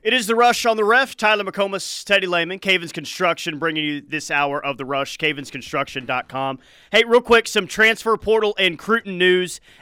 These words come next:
Alabama just picked up a commitment from Eli Holstein, four-star quarterback out of the state of Louisiana. Sounds like they, uh, stole that recruit away from Texas A and M. That means Bama may have eliminated itself from Arch Manning in the sweepstakes there. So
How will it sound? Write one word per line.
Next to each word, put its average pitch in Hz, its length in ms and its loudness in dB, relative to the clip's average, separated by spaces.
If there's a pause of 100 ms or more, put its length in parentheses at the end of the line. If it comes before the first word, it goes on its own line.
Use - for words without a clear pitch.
Alabama 196 560 4
just 175 280 -4
picked 202 220 -2
up 190 160 2
a 175 140 2
commitment 175 580 -2
from 156 480 0
Eli 170 460 2
Holstein, 190 760 -2
four-star 175 580 -2
quarterback 160 540 -2
out 151 120 2
of 143 40 -6
the 131 80 -12
state 156 200 -2
of 135 80 -8
Louisiana. 135 600 -4 (260)
Sounds 175 240 0
like 156 140 -2
they, 143 240 0
uh, 127 100 0
stole 160 280 -4
that 147 180 0
recruit 143 320 -6
away 139 200 -2
from 127 180 -12
Texas 139 400 -6
A 131 160 -4
and 131 80 -8
M. 143 240 -4 (320)
That 220 260 4
means 226 540 2
Bama 202 360 0
may 196 140 0
have 175 140 0
eliminated 156 580 0
itself 135 540 -2
from 135 500 -2
Arch 156 320 -2
Manning 135 360 -6
in 117 60 -10
the 110 60 -14
sweepstakes 123 640 -10
there. 104 260 -6
So 117 440 -6